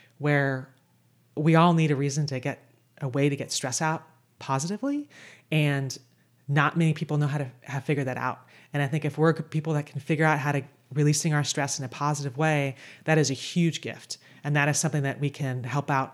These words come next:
other people to, you know, to do as well and bring them in the fold. You know, the more athletes, the more participants we have, the better.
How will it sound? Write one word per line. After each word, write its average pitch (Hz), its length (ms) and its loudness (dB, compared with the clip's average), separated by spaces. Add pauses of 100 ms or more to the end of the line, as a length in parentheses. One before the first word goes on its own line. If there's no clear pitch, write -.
(160)
other 147 220 -2
people 139 460 -6
to, 131 340 -10
you 139 80 -10
know, 127 180 -10
to 139 100 -12
do 143 180 0
as 135 120 -2
well 143 200 2
and 131 140 -4
bring 151 140 2
them 165 140 6
in 170 60 4
the 160 80 4
fold. 143 420 -2 (340)
You 147 80 -10
know, 139 140 -4
the 139 100 -4
more 165 480 4
athletes, 175 400 0
the - 80 -4
more 156 180 2
participants 160 580 -4
we 143 80 -6
have, 143 280 -4
the 127 80 -10
better. 170 400 -2